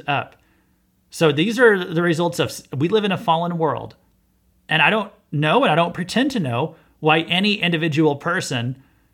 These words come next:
has gender dysphoria and believes that they're in the wrong body. I don't know. I don't know a person's whole history. I can't speak to that for every person. But in a general sense, we live in a fallen world. That doesn't mean it's the way that God wants it to be.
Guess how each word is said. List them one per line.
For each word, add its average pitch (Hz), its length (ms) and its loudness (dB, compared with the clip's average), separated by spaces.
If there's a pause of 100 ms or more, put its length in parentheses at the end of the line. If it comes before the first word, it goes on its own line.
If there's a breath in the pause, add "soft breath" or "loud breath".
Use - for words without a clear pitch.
(720 soft breath)
has 151 260 0
gender 180 300 -2
dysphoria 131 640 -2
and 135 160 -2
believes 147 240 -2
that 139 100 -8
they're 147 120 -2
in 143 160 -4
the 135 80 -6
wrong 135 200 -2
body. 160 360 -4 (340)
I 147 100 4
don't 214 200 2
know. 190 460 0
I 156 60 0
don't 214 140 0
know 185 100 0
a 180 60 -2
person's 147 300 -4
whole 127 140 -6
history. 120 360 -6
I 127 80 -4
can't 202 240 -6
speak - 300 -10
to 208 100 -6
that - 240 -6
for 139 120 -8
every 127 200 -4
person. 123 520 -8 (800 soft breath)
But 175 220 0
in 202 140 0
a 185 60 0
general 196 400 0
sense, 220 340 -2
we 151 100 0
live 180 180 -2
in 180 80 -2
a 135 60 -4
fallen 156 400 -2
world. 139 280 -2
That 135 180 -6
doesn't 175 280 0
mean 185 160 -4
it's 156 160 -6
the 156 100 -4
way 151 120 2
that 151 100 -2
God 143 200 2
wants 135 280 -6
it - 140 -6
to 143 100 -8
be. 113 360 -8